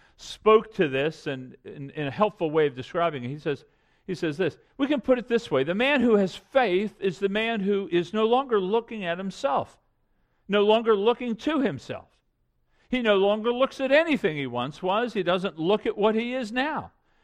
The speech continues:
He doesn't even look at what he hopes to be as a result of his efforts. He looks entirely to the Lord Jesus Christ and his finished work, and he rests on that alone."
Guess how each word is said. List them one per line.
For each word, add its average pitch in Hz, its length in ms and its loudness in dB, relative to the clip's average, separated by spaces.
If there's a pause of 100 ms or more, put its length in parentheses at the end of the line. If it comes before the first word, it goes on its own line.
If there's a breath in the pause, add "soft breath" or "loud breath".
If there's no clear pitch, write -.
He 294 140 2
doesn't 247 320 4
even 262 260 -2
look 262 140 2
at 277 140 -4
what 269 180 4
he 294 100 -2
hopes 247 340 4
to 269 120 -2
be 311 500 -4
as 156 240 -4
a 175 60 -6
result 156 380 -2
of 123 80 -6
his 120 160 -10
efforts. - 480 -10 (440)
He 262 120 0
looks 240 260 2
entirely 208 800 -2
to 196 140 -2
the 180 100 -2
Lord 190 400 0
Jesus 208 460 -4
Christ 185 600 -4
and 185 140 -4
his 196 160 -4
finished 214 480 -6
work, 180 340 0 (240 soft breath)
and 202 140 0
he 208 80 0
rests 220 380 0
on 175 320 -4
that 208 360 0
alone." 170 600 -8